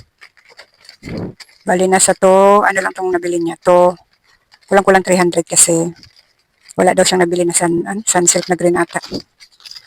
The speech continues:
Yan, ano yung hindi mo nabili? Sunsilk? Ayan. Keratin na cream silk na, ano, gold. Tapos kala. Ayan, dalawa lang pinabili ko.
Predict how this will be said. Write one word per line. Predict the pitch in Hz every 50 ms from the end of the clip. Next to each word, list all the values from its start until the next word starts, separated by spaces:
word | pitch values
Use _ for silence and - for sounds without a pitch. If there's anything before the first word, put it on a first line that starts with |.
| - -
Yan, | 262 285 294
ano | 302 311
yung | 311
hindi | 302 294 302 294
mo | 302
nabili? | 285 277 269 269 269 285 302 339 - - _ _ _ _ - - - _ _ _ _ _ _ _ _ - - - _ _ _ _ - _ _ _ _ _ _ _ - - - - - - - - - _ _ _ _ _ _
Sunsilk? | - 220 233 226 - 247 254 302 302 - _ - - - - - - - - - _ - - - - - - - _ _ _ _ - - - - _ _ _ _ _ _ _ _ - _ _ - - - - - - - - - -
Ayan. | - 175 170 165 170 175 170 - - _ _ - - - - - - - - - _ _ _ _ _ _ _ _ _ _ -
Keratin | 190 196 - - 190 190
na | 190 185 185 185 185 175
cream | - 185 180 180
silk | 175 - - 175 180 - - 180
na, | 175 175 175 180
ano, | 170 165 165 160 160 156 -
gold. | - 170 180 175 165 165 160 156 - - - - - _ _ _ _ - - - - - - - - - -
Tapos | - - - - - -
kala. | - - 185 185 180 175 170 165 160 - _ _
Ayan, | - 160 175 175
dalawa | 160 165 170 175 175
lang | 175 175 175
pinabili | 175 180 175 165 160 160 165
ko. | - 175 180